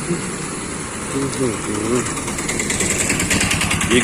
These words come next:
കവാടം ഈ മദ്രസിൻ്റെ പൂർവ്വ വിദ്യാർത്ഥിയും പരിപാടിയിലൊക്കെ സജീവ സാന്നിധ്യമായിരുന്ന കാട്ടിൽ അബ്ദുൽ ലത്തീഫിൻ്റെ സ്മരണക്കായിട്ടാണ്, ഏ, ഇങ്ങനെ ഒരു കവാടം നിർമ്മിച്ചിട്ടുള്ളത്. എല്ലാ വർഷവും ഇതുപോലുള്ള വെറൈറ്റി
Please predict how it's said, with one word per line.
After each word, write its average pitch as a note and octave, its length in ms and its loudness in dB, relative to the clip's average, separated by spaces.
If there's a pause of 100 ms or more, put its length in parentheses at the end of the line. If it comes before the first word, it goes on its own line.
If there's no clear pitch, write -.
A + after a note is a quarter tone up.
കവാടം B2 420 8 (160)
ഈ - 20 8 (540)
മദ്രസിൻ്റെ B2 580 6
പൂർവ്വ B2 260 8
വിദ്യാർത്ഥിയും B2 480 6 (200)
പരിപാടിയിലൊക്കെ A2+ 600 8
സജീവ A#2+ 380 6 (100)
സാന്നിധ്യമായിരുന്ന A#2 960 6 (720)
കാട്ടിൽ A2 460 8
അബ്ദുൽ A2 300 4
ലത്തീഫിൻ്റെ B2 480 6 (180)
സ്മരണക്കായിട്ടാണ്, A#2 1080 6 (880)
ഏ, G#2+ 60 8 (220)
ഇങ്ങനെ G#2 260 4
ഒരു G#2 160 4
കവാടം G2+ 480 8 (400)
നിർമ്മിച്ചിട്ടുള്ളത്. G2 880 4 (280)
എല്ലാ G2 200 6 (100)
വർഷവും A#2+ 340 6
ഇതുപോലുള്ള A2+ 380 6 (100)
വെറൈറ്റി A2 600 4